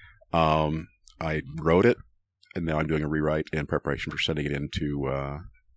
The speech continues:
to a publisher. Uh, I've, I'm actually starting over. I had written a, so we talked earlier about Writer of the Future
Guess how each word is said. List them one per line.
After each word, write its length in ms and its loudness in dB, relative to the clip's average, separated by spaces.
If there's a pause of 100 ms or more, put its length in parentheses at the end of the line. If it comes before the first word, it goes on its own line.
to 280 -4
a 60 -8
publisher. 480 -2 (1080)
Uh, 520 4
I've, 300 2 (720)
I'm 220 6
actually 320 2
starting 380 8
over. 300 2
I 60 2
had 200 2
written 220 0
a, 320 -2 (1120)
so 120 4
we 60 10
talked 200 4
earlier 220 6
about 320 2
Writer 200 2
of 60 -8
the 80 -14
Future 440 2